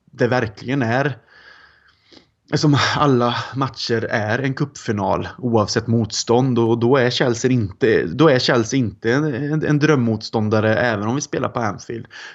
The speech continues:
Men man får ändå se det som att vi är också ett annat lag, även om det har varit svårt mot Chelsea. Så i det här läget vi är nu i ett titelrace, hemmaplan på Anfield mot Chelsea, så ska vi ändå känna att det, det, det är vi som ska ta, ta det här. Och det,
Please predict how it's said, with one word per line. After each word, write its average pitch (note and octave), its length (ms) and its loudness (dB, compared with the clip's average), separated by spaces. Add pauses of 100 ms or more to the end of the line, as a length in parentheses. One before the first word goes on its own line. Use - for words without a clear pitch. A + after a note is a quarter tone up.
(140)
Men C3 440 0 (180)
man B2+ 140 -2
får - 180 -4
ändå A#2+ 320 0
se A#2 260 -2
det G#2 80 -6
som A2 220 -2
att - 300 -8 (800)
vi B2+ 200 2
är C#3+ 40 6
också C3+ 240 -2
ett A#2+ 60 -2
annat C3+ 300 0
lag, G2+ 340 0 (360)
även A2 280 -4
om A2 80 -4
det A2+ 60 2
har A2 60 0
varit A#2 140 -4
svårt B2 320 -2
mot C#3 120 -2
Chelsea. G#2+ 320 -2
Så G#2+ 300 -4 (140)
i B2 160 -2
det B2+ 60 2
här C3 100 4
läget A#2 280 2
vi A2+ 100 2
är A2 160 2
nu A2+ 240 0
i G#2+ 100 0
ett G#2 120 -6
titelrace, G#2+ 640 -2
hemmaplan G#2+ 400 0
på A#2 80 0
Anfield G#2+ 340 0
mot G2+ 140 -6
Chelsea, A2 280 -4
så - 60 -4
ska G#2+ 200 -2
vi A2+ 120 2
ändå A2 260 0
känna A#2+ 300 0
att G2 180 -8 (120)
det, - 220 -8 (200)
det, A#2 220 0
det A2 140 0
är A2 40 2
vi A#2+ 280 0
som A#2+ 120 -2
ska A#2 140 -2
ta, A2 380 2 (360)
ta A2+ 200 2
det A#2+ 80 2
här. G#2+ 180 0
Och G#2+ 80 -2
det, A2+ 160 2